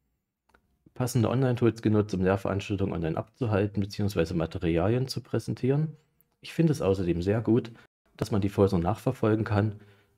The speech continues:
auch wenn man zum Termin, an dem sie abgehalten werden, nicht live dabei sein kann und mehr Aufwand von Herr Kind, die Videos im Nachhinein zu bearbeiten.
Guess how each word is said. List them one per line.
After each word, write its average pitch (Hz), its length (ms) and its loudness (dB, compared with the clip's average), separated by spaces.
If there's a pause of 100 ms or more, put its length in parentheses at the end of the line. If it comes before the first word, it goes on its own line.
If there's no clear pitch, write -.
(120)
auch 117 200 -4
wenn 101 120 2
man 104 160 2
zum 101 160 -4
Termin, 110 640 0
an 98 120 -4
dem 98 180 2
sie 101 160 0
abgehalten 92 560 -2
werden, 85 340 0
nicht 87 260 -6
live 76 220 -2
dabei 107 320 -2
sein 120 220 0
kann 113 420 0 (440)
und 104 260 2 (360)
mehr 120 200 0
Aufwand 101 260 -2
von 101 160 0
Herr 98 80 2
Kind, 101 340 2 (120)
die 98 160 -6
Videos 104 340 4
im 95 80 0
Nachhinein 87 540 0
zu 104 180 -2
bearbeiten. 82 640 -2